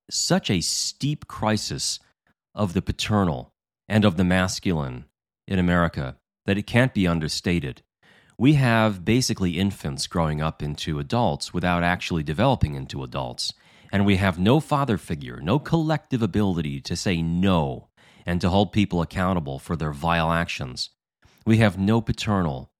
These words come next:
to say, "You're not doing that." We have totally scuttled the masculine in the United States, and we are left with unbridled aggression in those who would use it. Thank God there are still some hardliners left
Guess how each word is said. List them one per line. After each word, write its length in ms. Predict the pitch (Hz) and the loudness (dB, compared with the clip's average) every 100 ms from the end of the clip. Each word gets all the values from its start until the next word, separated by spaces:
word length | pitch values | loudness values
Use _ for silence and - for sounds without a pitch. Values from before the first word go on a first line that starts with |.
| _ | _
to 80 | 95 | -4
say, 260 | - 92 | 0 0
"You're 340 | 85 80 76 101 | 0 -2 -2 0
not 240 | 123 - | 0 0
doing 360 | 85 104 95 80 | 2 4 4 0
that." 260 | 69 64 - _ _ _ _ | -4 -8 -14 _ _ _ _
We 100 | 107 | 2
have 340 | 113 104 92 - - | 4 4 2 -6 0
totally 320 | 156 175 143 | 2 2 2
scuttled 720 | - - - 117 101 64 - - _ | 0 -2 -2 -4 -2 -6 -12 -20 _
the 60 | 101 | 2
masculine 680 | 98 104 101 - 73 64 64 | 4 4 2 -2 -4 -4 -8
in 100 | - | -2
the 80 | 95 | 2
United 380 | 92 87 85 82 | 2 4 2 0
States, 580 | - - 92 69 - - _ _ _ _ _ _ | -2 0 -2 -2 -4 -6 _ _ _ _ _ _
and 140 | 104 | 2
we 140 | 104 | 6
are 80 | 104 | 6
left 360 | 101 143 143 - | 4 2 0 0
with 160 | 90 - - | -2 -2 -2
unbridled 800 | 131 139 101 110 113 117 85 - | 2 2 0 -2 -2 -2 -2 -4
aggression 640 | 78 92 92 - 76 58 - _ _ - | -4 2 2 2 -4 -6 -14 _ _ -4
in 140 | 90 | 0
those 320 | 90 98 90 | 4 4 4
who 100 | 95 | 0
would 200 | 78 76 | -2 -2
use 280 | 78 98 78 | 0 2 0
it. 280 | 64 - - _ _ _ _ - - _ | -4 -10 -14 _ _ _ _ -20 -20 _
Thank 160 | 104 87 | -2 2
God 240 | 98 92 | 4 4
there 160 | 87 85 | 2 2
are 160 | 76 | 0
still 400 | 76 - 113 104 | -2 0 2 4
some 400 | 90 - 82 76 | 2 0 0 -2
hardliners 720 | 69 95 101 87 90 90 82 85 | 0 2 2 2 2 2 0 0
left 440 | 87 98 - - | 2 2 -2 -16